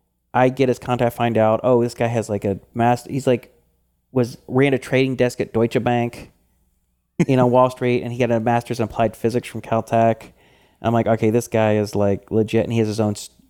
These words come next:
Speaker 1: startup called V R, I think it's called V R Analytics, V R, V R Analytics here in Pasadena, which is, like, using virtual reality to ex-, to explore, like, and data science to explore data sets and
Speaker 2: Hmm.
Speaker 1: stuff, kind of like, you know, Minority Report kind of <laughs> stuff.
Speaker 2: Hmm.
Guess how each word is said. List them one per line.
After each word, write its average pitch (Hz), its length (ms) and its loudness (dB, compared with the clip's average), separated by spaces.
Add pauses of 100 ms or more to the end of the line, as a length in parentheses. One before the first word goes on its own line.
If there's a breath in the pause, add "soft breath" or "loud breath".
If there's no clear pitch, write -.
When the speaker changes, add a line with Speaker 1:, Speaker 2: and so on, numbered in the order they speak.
(160)
Speaker 1:
startup 127 600 0
called 107 260 -4
V 113 260 0
R, 110 280 2
I - 40 -10
think 135 120 -8
it's 123 80 -14
called 104 140 -8
V 107 160 -2
R 107 120 0
Analytics, 104 800 -4
V 131 160 4
R, 120 280 2 (520)
V 120 100 -2
R 110 120 2
Analytics 107 540 -2
here 113 180 0
in 110 80 -4
Pasadena, 113 460 -6
which 110 160 0
is, 104 120 -4
like, 107 180 0
using 107 260 0
virtual 104 280 -2
reality 107 400 2 (400 loud breath)
to 120 80 -2
ex-, - 160 -8
to - 180 -2
explore, - 340 -4
like, 107 180 0
and 87 140 -8
data 101 200 -2
science 107 300 -4
to - 60 -8
explore 107 320 -6
data 107 200 -4
sets - 280 -6
and 160 140 2
Speaker 2:
Hmm. - 40 -18
Speaker 1:
stuff, 117 260 -6 (340 loud breath)
kind 110 180 0
of 104 60 0
like, 104 240 -2 (160)
you 92 160 -8
know, 82 80 -4
Minority 101 380 0
Report - 340 -4
kind - 160 -6
of - 60 -10
<laughs> - 140 -6
stuff. - 440 -4
Speaker 2:
Hmm. 117 280 0